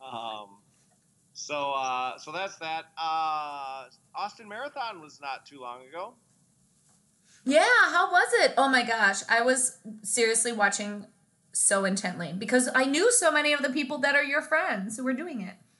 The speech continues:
Speaker 1: Yep. Uh, a bunch of people did it. It was really cool to see, like, fast people and slow people and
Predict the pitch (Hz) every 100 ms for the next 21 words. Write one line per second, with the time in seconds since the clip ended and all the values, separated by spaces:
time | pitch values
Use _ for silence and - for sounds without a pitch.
0 | _ _ 113 113 117 156 208 _ 113 113
1 | 107 104 104 101 104 135 165 170 - 165
2 | 175 131 131 156 139 127 156 147 143 143
3 | 135 - 135 127 123 - 147 156 - 160
4 | 160 151 151 156 151 110 104 160 165 165
5 | 160 - 151 151 143 117 104